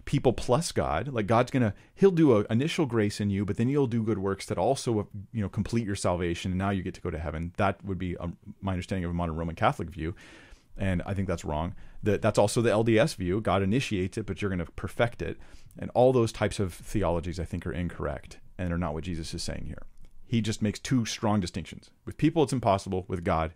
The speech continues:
it's possible. And for those who want to rescue the L D S view or the Roman Catholic view here by saying, "Well, God initially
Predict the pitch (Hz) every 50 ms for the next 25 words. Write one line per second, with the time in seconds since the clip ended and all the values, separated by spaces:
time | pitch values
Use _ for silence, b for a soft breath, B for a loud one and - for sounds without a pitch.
0 | _ - 95 - - 87 80 80 - - - - - B B B B B B B
1 | B B B B B B - 92 92 90 90 90 82 - - _ _ _ - -
2 | - 123 127 127 120 120 120 107 95 107 135 151 - - - 139 123 113 107 98
3 | 95 104 - - 87 85 87 92 107 113 - - 113 110 110 104 104 95 85 78
4 | 76 71 73 78 - - 117 107 107 - 101 90 98 101 98 95 101 104 95 90
5 | 87 85 - - - - 95 85 80 B B B B - 139 160 170 143 120 110
6 | 117 143 170 170 - - 135 104 90 - -